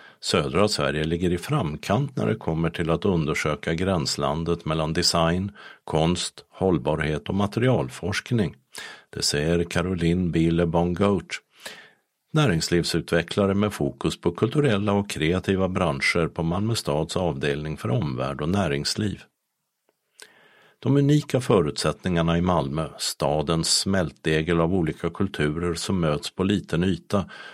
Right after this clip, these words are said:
har visat sig vara en bidragande orsak till framgångsreceptet. Det har skapat en naturlig grogrund för global innovation, som dessutom har tillgång till forskningen på de stora universiteten i närheten,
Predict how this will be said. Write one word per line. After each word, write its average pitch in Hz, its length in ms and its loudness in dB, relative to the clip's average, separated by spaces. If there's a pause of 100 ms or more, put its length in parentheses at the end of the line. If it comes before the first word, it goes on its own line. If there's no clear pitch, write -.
har - 140 0
visat 101 380 0
sig 101 120 2
vara 90 360 2
en 87 180 0
bidragande 117 720 0
orsak 87 540 0
till 76 220 -2
framgångsreceptet. - 1300 -6 (960)
Det 71 160 -6
har 73 640 2
skapat 82 580 0
en 90 140 2
naturlig 95 680 0
grogrund 95 760 2
för 85 140 -2
global 78 540 0
innovation, 87 760 0 (280)
som 78 220 -2
dessutom 82 500 0
har 85 180 0
tillgång 80 640 0
till 73 640 -4
forskningen 92 800 -4
på 156 220 -4
de 147 280 -4
stora 80 380 -4
universiteten 87 920 -2
i 101 60 0
närheten, 120 720 -2